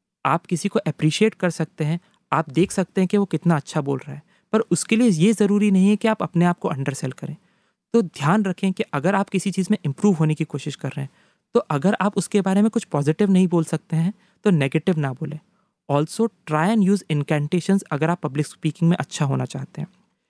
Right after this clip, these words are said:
Incantations, मुझे लगता है, homeopathy की medicine की तरह होते हैं। ये बहुत स्लो असर करते हैं, but बहुत लंबे duration में काफ़ी अच्छा असर करते हैं। So, आप notice करेंगे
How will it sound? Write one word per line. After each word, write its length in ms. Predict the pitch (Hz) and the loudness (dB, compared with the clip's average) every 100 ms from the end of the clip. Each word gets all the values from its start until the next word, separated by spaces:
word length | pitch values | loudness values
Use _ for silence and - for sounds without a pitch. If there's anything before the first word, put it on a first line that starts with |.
| _ - | _ 0
Incantations, 800 | 160 165 196 196 214 214 240 240 - - | 2 4 2 2 2 0 0 -4 -6 -2
मुझे 260 | 160 190 | 0 2
लगता 280 | 208 185 226 | 2 2 0
है, 40 | |
homeopathy 500 | 180 165 180 190 180 | 2 2 2 0 0
की 60 | 208 | 2
medicine 380 | 175 139 156 175 | 2 2 0 0
की 100 | 170 | 0
तरह 180 | 147 135 | -2 -4
होते 260 | 131 - | -6 -8
हैं। 80 | 147 _ _ _ - | -10 _ _ _ 0
ये 60 | 214 | 0
बहुत 300 | 165 190 - | 2 -2 -2
स्लो 260 | - 185 | 2 4
असर 280 | 220 185 185 | 4 0 -4
करते 320 | - 156 - | -4 -8 -4
हैं, 100 | 180 - _ _ | -6 -6 _ _
but 120 | 185 180 | -4 -2
बहुत 240 | 147 165 180 | 0 0 0
लंबे 260 | 147 165 | 0 2
duration 360 | 190 170 160 185 | 2 2 0 0
में 100 | 202 - | -2 0
काफ़ी 260 | 147 - | -4 -4
अच्छा 340 | - - - 156 | -6 -6 -4 -4
असर 200 | 147 139 | -4 -10
करते 380 | - 131 - | -10 -12 -12
हैं। 80 | 143 - _ _ _ _ - | -16 -16 _ _ _ _ -2
So, 80 | |
आप 160 | 254 254 | 0 2
notice 340 | 165 165 247 | 2 2 -2
करेंगे 380 | - 208 196 190 | 0 0 2 2